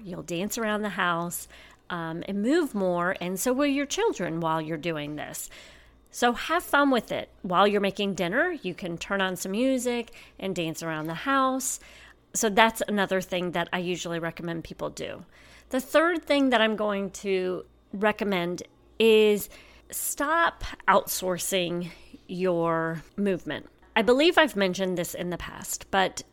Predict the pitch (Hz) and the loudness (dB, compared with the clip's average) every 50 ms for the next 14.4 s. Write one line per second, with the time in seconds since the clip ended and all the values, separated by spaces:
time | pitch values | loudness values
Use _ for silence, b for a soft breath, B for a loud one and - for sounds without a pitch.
0 | _ _ - 196 175 - - - 254 277 - - - - 247 240 240 247 240 233 | _ _ -12 -12 -12 0 4 6 6 6 4 2 4 6 8 8 8 6 4 2
1 | 220 220 - - - - - - 220 185 170 190 185 185 185 165 147 185 180 175 | 0 -4 -6 -8 -10 -10 -8 -6 -6 -2 0 0 0 0 -2 -2 0 0 0 0
2 | 170 170 - - - _ _ _ _ - - - 202 185 220 226 214 214 202 - | 0 -4 -8 -16 -20 _ _ _ _ -20 -14 -12 -10 -6 -2 -2 0 0 0 0
3 | - 208 202 196 196 214 226 247 262 277 277 277 240 - 226 220 208 196 190 190 | -2 0 0 0 0 2 4 4 6 6 6 4 4 4 4 4 4 4 2 0
4 | 185 185 - - 208 190 180 185 180 175 156 175 170 - - - 165 - - 180 | -2 -4 -2 0 2 2 2 2 0 -2 -2 -4 -4 -4 -6 -10 -6 -4 0 0
5 | 170 170 175 165 147 165 160 156 - 165 160 156 - - 180 170 175 175 180 165 | 2 2 0 -2 -2 -6 -8 -6 -6 -8 -8 -8 -10 -10 -6 -2 0 0 0 0
6 | 170 - - - - 185 - B B B B B B B B - - 202 202 - | -2 -4 -6 -6 -8 -10 -12 B B B B B B B B -4 0 0 2 2
7 | - 185 202 196 - 190 170 202 185 185 180 180 180 170 - - - - 185 190 | 2 0 0 0 -2 -2 -2 0 0 2 2 0 -2 -2 -6 -4 -2 0 0 0
8 | - - - - 175 165 - - - - - 160 156 160 170 156 151 143 147 151 | -2 -4 -6 -6 -6 -6 -8 -10 -12 -10 -8 -8 -6 -6 -4 -6 -6 -6 -8 -10
9 | 131 123 - - B B B B B B B B - - - 208 190 180 180 180 | -10 -12 -12 -16 B B B B B B B B -8 -4 0 0 2 2 2 2
10 | 180 180 175 180 - - - - - _ - - _ _ 214 208 202 - - - | 2 2 0 0 -4 -8 -14 -20 -20 _ -20 -20 _ _ -2 -2 -2 -2 0 0
11 | 202 190 208 214 202 190 - 208 196 190 185 190 - 202 196 208 - 359 370 - | 2 2 2 2 0 0 2 4 4 4 2 0 -4 -4 -2 0 2 2 2 2
12 | - 339 311 - - - 285 277 269 254 262 240 220 208 202 190 185 - - - | 2 0 0 0 2 4 4 6 6 6 6 6 6 6 6 6 4 2 -2 -2
13 | 202 190 - 180 175 175 175 - - 277 285 262 - - 247 240 - 240 220 214 | -2 -2 0 0 0 0 0 0 0 2 2 2 0 -2 -4 0 2 2 4 4
14 | 220 - - 185 185 185 180 165 | 2 0 -2 -4 -4 -4 -4 -6